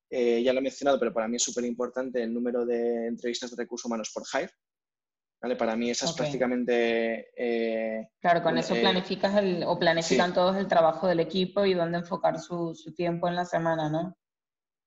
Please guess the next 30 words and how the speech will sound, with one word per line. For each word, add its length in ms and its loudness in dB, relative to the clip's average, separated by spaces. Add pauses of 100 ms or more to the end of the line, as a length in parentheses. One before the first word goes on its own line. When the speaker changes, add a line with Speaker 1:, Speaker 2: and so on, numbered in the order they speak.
Speaker 1:
Claro, 420 8
y 100 0
también, 600 2
eh, 260 4
la 140 4
segunda 400 -2
derivada 340 4
me 80 2
parece 220 -4
muy 100 -4
interesante, 580 -4
que 140 0
es 280 -2
número 240 0
de 80 2
entrevistas, 520 -6
o 60 -16
sea, 100 -2
número 300 2
de 100 2
primera 300 -2
entrevista 360 -6
técnica 540 -4
por 160 -4 (100)
hire. 220 -2 (560)
Es 160 -4
decir, 460 -6
eh, 260 -8
candidatos 340 0
ser-, 220 2